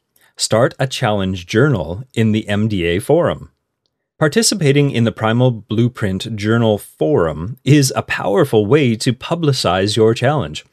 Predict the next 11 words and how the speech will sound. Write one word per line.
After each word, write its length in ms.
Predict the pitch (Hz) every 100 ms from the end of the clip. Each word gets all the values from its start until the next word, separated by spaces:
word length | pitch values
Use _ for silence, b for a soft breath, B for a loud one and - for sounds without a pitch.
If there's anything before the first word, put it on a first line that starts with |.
| b b b
and 400 | 151 156 117 117
hold 320 | 120 120 113
yourself 360 | 113 - 104 98
accountable 640 | - 185 185 123 110 113
to 260 | - 123 - -
all 340 | 113 117 123
the 100 | 131
Mark's 320 | 101 92 -
Daily 320 | 101 95 95
Apple 320 | 85 82 92 87
readers. 520 | 92 82 73 -